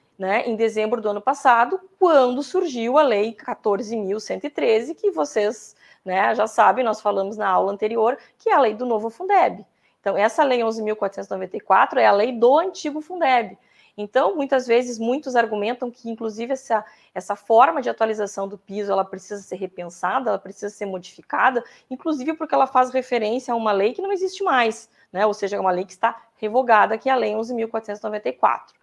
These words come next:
E o que que a Lei onze mil setecentos e trinta e oito u-, utiliza, né, como parâmetro para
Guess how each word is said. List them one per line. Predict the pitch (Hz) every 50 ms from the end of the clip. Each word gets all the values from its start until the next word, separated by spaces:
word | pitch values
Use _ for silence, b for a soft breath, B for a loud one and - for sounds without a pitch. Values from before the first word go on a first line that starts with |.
| b b b b b b b b b b
E | 277 349 - - - _ -
o | 302 294
que | - - 370 415
que | 370 427
a | 415
Lei | 339 311 311 302
onze | 294 294 269 277
mil | 269 269 269
setecentos | 262 - 247 247 - 240 233 233 233
e |
trinta | - 233 233 226 240
e | 226
oito | 220 214 208 214 214 - 220
u-, | 226 233 240 254 - -
utiliza, | 233 226 - - - 247 233 233 226 240 247 254 269 247 220 208 196 185 170 160 - b b b b -
né, | 180 180 190 202 220 214 - - _
como | - 226 226 240 233 -
parâmetro | - 226 214 214 220 233 247 240 226 226 226 - 202 185
para | - 208 202 208 214 226 226 226 226 B